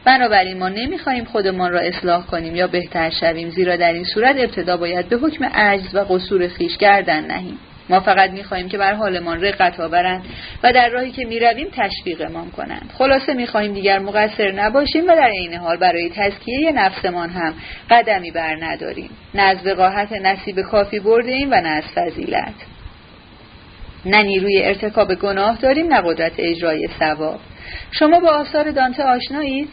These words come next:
حقیقتاً؟ عجب، بنابراین شما می‌دانید که دانته در نزاع میان پروردگار و اهریمن قائل به وجود فرشتگان بی‌طرف است و آنان را در برزخ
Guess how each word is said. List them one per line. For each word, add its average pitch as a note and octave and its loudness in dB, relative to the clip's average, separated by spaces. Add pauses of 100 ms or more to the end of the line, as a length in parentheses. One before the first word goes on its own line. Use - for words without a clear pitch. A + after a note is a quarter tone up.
(120)
حقیقتاً؟ F3+ 2 (520)
عجب، A3+ 4
بنابراین F#3+ 0
شما A3 -4
می‌دانید C#4+ 0
که G#3 0
دانته G#3+ 0
در C#4+ 4
نزاع C4 0
میان C#4 0
پروردگار A#3 2
و D4+ 2
اهریمن C4+ 0
قائل A3 2
به G3 -2
وجود F3+ -2
فرشتگان F#3+ 0
بی‌طرف E3+ -4
است A#3+ 2
و A3+ 0
آنان E3+ -2
را G3 0
در G3+ 0
برزخ G#3 2